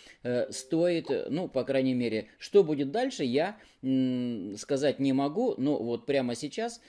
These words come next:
э, я бы вам советовал подумать. Почему? Сейчас вы знаете, что все акции падают, э, коронавирус,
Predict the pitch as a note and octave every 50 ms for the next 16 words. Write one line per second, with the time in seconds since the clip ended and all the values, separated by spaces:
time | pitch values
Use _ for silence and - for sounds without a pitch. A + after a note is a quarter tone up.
0 | - _ - C3 C3 B2+ - - - B2 D#3+ F3+ E3 C#3 B2 B2+ B2+ B2 - B2+
1 | A2+ B2+ D#3 D#3 - C#3+ C3+ B2+ - C#3+ C#3 B2 A2 G2+ F#2 F2+ F2 - - -
2 | G3 G3 - C4+ B3+ A3 C3+ F#2+ F2 - - _ _ _ _ _ _ _ _ _
3 | _ _ _ - - G3 G3 A#3+ A3+ F#3+ F3+ F#3 E3+ F3 E3+ C#3+ B2+ A#2+ A#2 A#2+
4 | A2 - - E3 D#3 D3 C#3+ C#3 C#3 C3+ C3 B2+ B2 A#2 G#2 - F#2+ - - -
5 | A3+ G#3+ - - E3 F#3 F3 - - - D3+ C3+ C#3 - - A3+ A#3 A3+ G3 G#3+
6 | G3 F#3+ F#3+ F3 E3 E3+ E3 D3+ C#3+ C#3+ C#3 B2 A2 - D3+ C#3+ C#3+ C#3 C#3 C#3
7 | C#3+ D3 F#3 A3+ A#3+ B3 A3+ G#3+ G#3 G3+ -